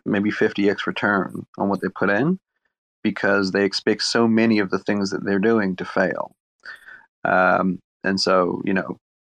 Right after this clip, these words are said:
th-, basically, they, they might have a hundred million dollar fund. They parse it out into twenty, um, five million dollar parcels. But each of those twenty million, uh, each of those twenty parcels of five million each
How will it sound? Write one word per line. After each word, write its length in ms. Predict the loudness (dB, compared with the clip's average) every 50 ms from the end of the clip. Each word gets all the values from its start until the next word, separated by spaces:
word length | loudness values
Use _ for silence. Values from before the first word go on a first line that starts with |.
| _ -16 -16 -14 -14 -14 -14 -12 -8 -6 -4 0 2
th-, 180 | 2 2 2
basically, 360 | 2 2 2 2 2 0 2 2
they, 100 | 2 4
they 100 | 4 4
might 120 | 4 4
have 100 | 2 2
a 80 | 0 0
hundred 240 | 0 0 0 2
million 220 | 2 2 2 4 4
dollar 180 | 2 2 0
fund. 420 | 0 0 0 2 2 2 0 -2 -4 -8 _ _ _ _ -20 -20 _ _ -20 -12 -8
They 300 | -2 0 2 2 2 2
parse 320 | 0 0 -2 -2 0 0
it 80 | 2 2
out 160 | 2 0 0
into 160 | -2 -2 -4
twenty, 760 | -4 -2 -2 -2 0 0 0 -2 -2 -2 -2 -2 -2 -2 -4 -6 _ _ _ _ _ -6 -2
um, 640 | 0 2 2 2 2 2 0 0 -4 -6 -8 -10 -14 _ _ _ _ -4
five 240 | 0 2 2 2
million 260 | 2 2 2 2 2 2
dollar 200 | 2 0 0 -2
parcels. 720 | -2 -2 -2 -2 -2 -2 -4 -4 -4 -4 -6 -6 -8 -10 -14 -20 -20 _ _ _ _ _ _ _ _ _ _ -14 -4 0
But 320 | 2 4 4 4 2 2 2
each 180 | 0 0 0
of 80 | 0 0
those 180 | 0 0 0 0
twenty 320 | -2 -2 0 0 0 0
million, 400 | 2 2 2 2 2 0 -2 -2 0
uh, 180 | 0 0 0 -2 -4
each 320 | -6 -2 0 2 2 2 2
of 40 | 2
those 140 | 0 0
twenty 420 | 0 -2 -2 0 0 0 -2 -4 -6 -8 _ _ _
parcels 560 | -2 0 0 0 0 0 0 -2 0 -2 -2
of 140 | -4 -6 -4
five 240 | 0 0 2 2 2
million 280 | 0 0 0 -2 -2 0
each 400 | 0 0 0 0 -4 -8 -10